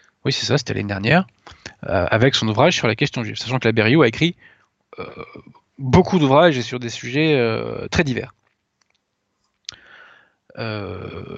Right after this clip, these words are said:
je voulais faire un petit peu de promo donc, pour deux de ses livres,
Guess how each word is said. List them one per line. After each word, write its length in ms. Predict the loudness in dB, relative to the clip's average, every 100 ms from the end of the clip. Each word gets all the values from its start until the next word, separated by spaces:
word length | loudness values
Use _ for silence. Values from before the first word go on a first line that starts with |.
| -16 -20 _ _ _ _ _ _ _ _ _ -2
je 220 | 6 8
voulais 220 | 10 8
faire 320 | 6 4 4
un 80 | 4
petit 120 | 0
peu 120 | 0 0
de 40 |
promo 540 | 0 -2 2 2 0 -2
donc, 200 | -4 -2
pour 160 | -2
deux 120 | 2
de 60 | 2
ses 140 | 2
livres, 260 | 0 2 0